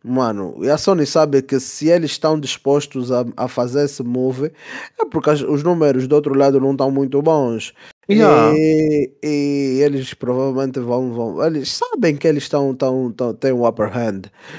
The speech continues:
Speaker 1: Mas eu vejo que é um dos, um dos motivos, e aquilo que eu te falei no, no, no, no chat, é que,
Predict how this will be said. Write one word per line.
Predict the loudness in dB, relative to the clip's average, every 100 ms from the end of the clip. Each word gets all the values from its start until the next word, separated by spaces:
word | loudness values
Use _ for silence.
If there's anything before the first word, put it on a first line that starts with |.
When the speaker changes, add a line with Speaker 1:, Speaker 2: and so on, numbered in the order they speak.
| -14
Speaker 1:
Mas | -2 2 2 2
eu | 2
vejo | 4 4 4 -2
que | 0 -2 2
é | 4
um | 4 4
dos, | -2 -4
um | -4 -4 -2
dos | -4
motivos, | -4 -2 0 0 0 0
e |
aquilo | 0 0 0
que |
eu | -2
te | -2
falei | -2 0 0 0
no, | -4 -8 -10
no, | -12 -12
no, | -12 -14
no | -12
chat, | -6 -4 -2 -4
é |
que, | -4 -8